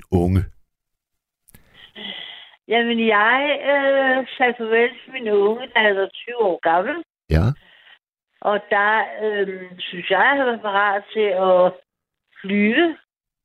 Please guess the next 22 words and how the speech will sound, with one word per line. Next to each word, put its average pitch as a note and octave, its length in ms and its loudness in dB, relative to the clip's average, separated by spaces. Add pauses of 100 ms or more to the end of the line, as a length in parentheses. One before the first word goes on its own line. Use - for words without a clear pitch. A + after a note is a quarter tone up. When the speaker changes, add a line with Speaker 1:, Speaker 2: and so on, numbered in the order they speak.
(120)
Speaker 2:
for - 80 -4
længst, G3+ 480 0
ikke? C4 180 -2 (920)
Og A3 60 -4
det G#3+ 140 0
synes A3 120 -2
jeg A#3 240 2
egentlig A3+ 220 2
også A#3 180 0 (100)
selv. A3+ 180 0 (400)
Men F3 180 -2 (840)
min G#3+ 380 2 (140)
unge C4 360 2
er A#3 360 2 (160)
et, G#3+ 220 -8
øh, F3+ 400 2 (600)
nogen A#3+ 280 4
måske A3+ 360 -2
kalder G3 400 2
forkælet, G3 680 0
øh, F3 760 4 (100)
middelklassebarn. F#3+ 840 0